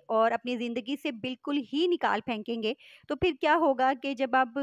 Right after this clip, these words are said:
दोबारा कभी से ये चीज़ें खाना शुरू करेंगे, तो फिर ये आपका वेट बहुत तेज़ी से बढ़ाएंगी और ये भी हो सकता है कि फिर आपका स्टमक इन चीज़ों को कबूल ही ना करे। तो इसलिए इन सब चीज़ों को साथ लेकर चलना चाहिए, लेकिन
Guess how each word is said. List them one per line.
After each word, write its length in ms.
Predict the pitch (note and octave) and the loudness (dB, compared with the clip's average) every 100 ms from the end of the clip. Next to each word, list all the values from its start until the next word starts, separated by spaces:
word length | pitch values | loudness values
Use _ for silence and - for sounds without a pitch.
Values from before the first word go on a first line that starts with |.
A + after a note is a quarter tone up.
| C#4 B3+ | -2 -2
दोबारा 360 | B3+ G#3+ G#3+ D4 | 0 2 2 0
कभी 260 | C4 C4 | 0 -4
से 140 | - C4+ | -4 -4
ये 140 | B3+ | -4
चीज़ें 280 | B3 A#3 B3 | -6 -6 -4
खाना 280 | C4 A3+ B3 | -2 -4 -4
शुरू 220 | C#4 B3 | -4 -4
करेंगे, 460 | A#3 A3 A#3 A#3 C4 - _ | -2 -2 -2 -4 -4 -10 _
तो 60 | C4+ | -8
फिर 140 | E4+ | -4
ये 140 | D4+ D#4+ | 0 2
आपका 280 | C#4+ - | 2 0
वेट 260 | C#4 C#4 C#4+ A3+ | -2 -2 -6 -2
बहुत 280 | B3 D4+ - - | 0 0 -4 -2
तेज़ी 280 | D4 C#4 | -2 0
से 140 | D#4+ C#4+ | -2 -2
बढ़ाएंगी 580 | B3+ A3 F#3 F3+ F3+ F3 _ _ - | -2 -2 -6 -8 -14 -18 _ _ -4
और 100 | D4 | -2
ये 220 | C4 D#4+ | 0 0
भी 140 | C#4+ | 2
हो 140 | F4 D4+ | 0 0
सकता 300 | C4+ - B3 | -4 -4 -4
है 140 | B3+ | -4
कि 140 | - C4 | -4 -4
फिर 160 | C4 | 0
आपका 280 | A#3 A3+ A#3+ | 0 0 -4
स्टमक 420 | A#3+ B3 A#3 A3+ | -4 -2 -2 -4
इन 120 | A#3+ A#3+ | -6 -8
चीज़ों 280 | A#3 A3 | -6 -6
को 140 | A#3 B3+ | -2 -2
कबूल 380 | C4 G3+ A#3 A#3+ | -2 -4 -4 -4
ही 180 | A3 A3+ | -6 -6
ना 140 | A3 | -4
करे। 260 | A3+ G#3 D4 - - | -4 -4 -4 -8 -10
तो 100 | - - | -8 -4
इसलिए 520 | F#4 D4 C#4 C#4+ C#4+ | -4 -4 -4 -2 -4
इन 260 | - C4+ C#4+ | -6 -6 -4
सब 220 | D#4+ C#4+ | -4 -4
चीज़ों 300 | C4+ B3 C4 | -4 -4 -4
को 160 | C4+ C#4 | -4 -2
साथ 340 | B3+ A3+ A#3+ | 0 -2 -2
लेकर 280 | A3 G#3+ C4 | -6 -2 -2
चलना 320 | C4 A#3 A#3 | 0 -2 -4
चाहिए, 400 | - A#3 A#3 C4+ D4 | -2 -2 -2 -6 -6
लेकिन 320 | A3+ A#3 B3+ | -6 -6 -6